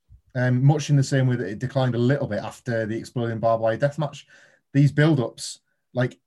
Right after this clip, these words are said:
A E W kind of got to over and over again earn that audience trust with these build-ups if the end payoff isn't quite as satisfying as they were expecting. So this is kind of a flip of that.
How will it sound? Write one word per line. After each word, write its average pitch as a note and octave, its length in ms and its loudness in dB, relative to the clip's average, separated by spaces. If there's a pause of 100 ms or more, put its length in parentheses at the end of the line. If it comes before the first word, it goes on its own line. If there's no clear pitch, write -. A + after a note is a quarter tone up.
(120)
A C#3 60 2
E C#3+ 40 6
W C3+ 300 4
kind C#3 180 2
of C3 60 -2
got - 80 0
to C3+ 120 -2
over C#3+ 240 4
and C3 80 4
over A#2 200 0
again A2 400 -2 (100)
earn C3 520 2
that A#2+ 100 0
audience A#2+ 480 -2
trust - 280 -6
with G#2+ 100 -8
these G#2 140 -6
build-ups C#3 540 0
if - 260 -8
the A#2 300 -4
end C3+ 320 0
payoff A#2+ 420 0 (460)
isn't D3 240 2
quite C#3 240 2
as C#3 80 -8
satisfying C3+ 460 -2
as B2 80 -4
they C3 100 0
were C3 120 -2
expecting. F3 460 -8 (340)
So C#3 260 2
this D3 240 0
is D3+ 80 -6
kind E3 160 -2
of B2 80 2
a A2 40 -4
flip G3+ 260 -2
of - 60 -6
that. C#3 200 0